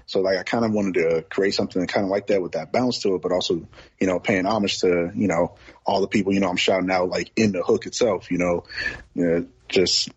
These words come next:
you know, uh, Nelly, uh, you know, just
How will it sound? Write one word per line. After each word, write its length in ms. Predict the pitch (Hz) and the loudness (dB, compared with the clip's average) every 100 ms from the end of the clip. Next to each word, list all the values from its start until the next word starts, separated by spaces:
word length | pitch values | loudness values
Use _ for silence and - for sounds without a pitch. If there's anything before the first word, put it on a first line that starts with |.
| - | -2
you 100 | 98 | 0
know, 280 | 90 85 85 - - 98 | 0 0 -4 -10 -6 0
uh, 200 | 87 82 87 | 2 0 0
Nelly, 500 | 107 107 107 104 101 - - - | 0 2 2 0 -2 -4 -4 -2
uh, 400 | - - 82 85 160 - - - - - | 0 0 0 0 -2 -10 -18 -20 -4 0
you 80 | |
know, 300 | 92 82 82 87 | 2 2 0 0
just 300 | - - | 0 0